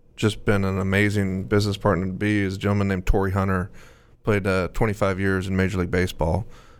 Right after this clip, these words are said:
uh, for the Twins, the Tigers, and the Angels. And, you know, when he, when he first started talking to me about what I'm doing,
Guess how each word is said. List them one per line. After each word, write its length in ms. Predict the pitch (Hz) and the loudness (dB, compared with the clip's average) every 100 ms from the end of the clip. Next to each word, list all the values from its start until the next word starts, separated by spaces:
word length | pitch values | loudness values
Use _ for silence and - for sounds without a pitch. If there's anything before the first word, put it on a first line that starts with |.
| - | -6
uh, 220 | 101 92 92 | 0 0 0
for 140 | 92 | -2
the 80 | - | -4
Twins, 500 | - 113 104 98 92 | 0 0 2 0 -4
the 60 | |
Tigers, 440 | - 101 101 98 92 | 0 2 2 0 -2
and 100 | 90 | -2
the 60 | 80 | 0
Angels. 560 | 101 101 98 87 - - - - - - | 0 2 0 0 -6 -14 -20 -20 -20 -4
And, 460 | - 107 98 92 - - - - | 0 2 0 -6 -12 -20 -20 -8
you 40 | 113 | -2
know, 140 | 110 | 0
when 160 | 104 101 | 0 -2
he, 100 | 104 | -2
when 240 | - 104 | -2 0
he 100 | 107 | 0
first 720 | 143 - 127 117 - - - - | 0 0 0 0 -4 -10 -12 -20
started 340 | - - 107 95 | -6 0 0 0
talking 400 | - 113 - 107 | 0 -2 -2 -2
to 40 | |
me 220 | 92 92 85 | 0 2 2
about 420 | 104 87 85 - | 0 0 0 0
what 140 | 95 | -2
I'm 100 | 85 | -2
doing, 460 | 90 101 98 90 | -2 0 0 -2